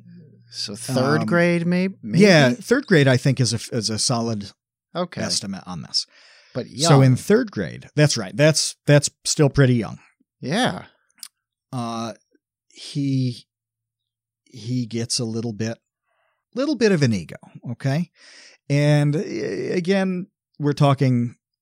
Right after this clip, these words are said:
Speaker 2: an eight-ish year old kid who's got some fun, goofy stuff that he's the star of.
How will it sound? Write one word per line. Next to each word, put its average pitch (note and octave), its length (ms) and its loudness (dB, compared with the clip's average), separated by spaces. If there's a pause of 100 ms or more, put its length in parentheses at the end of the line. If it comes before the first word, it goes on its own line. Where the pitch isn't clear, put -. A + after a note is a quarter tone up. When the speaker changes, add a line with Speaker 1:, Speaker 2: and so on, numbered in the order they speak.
Speaker 2:
an A#2+ 220 -6
eight-ish C#3+ 400 2
year C3+ 220 0
old A#2+ 260 -2
kid C#3 380 0
who's A2+ 680 -4 (600)
got A#2+ 240 0
some A2 320 0
fun, B2 340 2
goofy A#2+ 300 2
stuff A#2+ 300 -2
that A#2+ 120 -2
he's A2+ 160 -4
the G2 80 -10
star D#3 440 2
of. G#2 300 -6